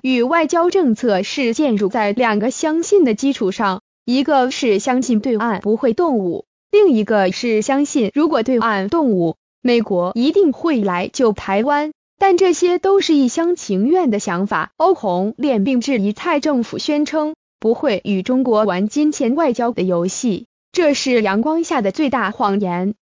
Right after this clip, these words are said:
难道台湾援助邦交国的不是钱？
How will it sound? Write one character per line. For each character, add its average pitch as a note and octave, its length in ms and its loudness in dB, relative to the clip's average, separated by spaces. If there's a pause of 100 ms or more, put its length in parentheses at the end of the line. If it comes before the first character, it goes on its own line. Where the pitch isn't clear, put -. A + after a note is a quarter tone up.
难 D#4 180 0
道 E4 140 2
台 G3+ 220 -4
湾 B3 180 0
援 A3 200 2
助 D4 160 0
邦 F4+ 280 2
交 D#4+ 180 -2
国 G3 240 0
的 F#3 220 -2
不 C4 140 0
是 D#4+ 180 0
钱？ G3 480 0